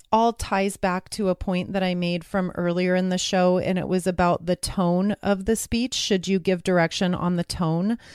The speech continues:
So I'm gonna take this opportunity to go into more detail about that as it pertains to somebody who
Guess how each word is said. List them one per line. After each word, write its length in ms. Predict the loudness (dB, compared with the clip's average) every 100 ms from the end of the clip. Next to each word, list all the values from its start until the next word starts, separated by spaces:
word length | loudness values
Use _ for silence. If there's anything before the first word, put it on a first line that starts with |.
| -20 -16
So 340 | -8 4 6 6
I'm 160 | 4
gonna 180 | 2 0
take 320 | -2 -4 -4
this 220 | -4 -4
opportunity 800 | 0 2 2 0 0 0 0 0
to 160 | -2 -4
go 300 | 2 4 4
into 400 | 2 0 0 0
more 240 | 0 0
detail 600 | -2 -4 -2 0 2 0 0
about 480 | -2 2 2 2 0
that 320 | 0 0 -2 -2
as 300 | 0 0 0
it 160 | -2
pertains 680 | -2 -4 -4 -2 -2 -4 -6
to 200 | -4 -4
somebody 560 | -4 -4 0 0 0 -4
who 580 | -4 0 2 2 2